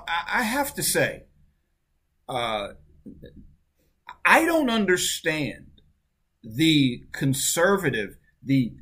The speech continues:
mad conservative, uh, outcry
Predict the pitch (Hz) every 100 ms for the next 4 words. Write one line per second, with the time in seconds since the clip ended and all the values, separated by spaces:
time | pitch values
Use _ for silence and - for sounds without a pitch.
0 | - - _ _ _ _ - - - -
1 | - 123 123 127 156 294 254 143 101 -
2 | - - 127 113 - - 202 254 - 131
3 | 107 95 - _ _ _ _ - 107 104
4 | - - 156 262 330 - - - 147 80
5 | 60 -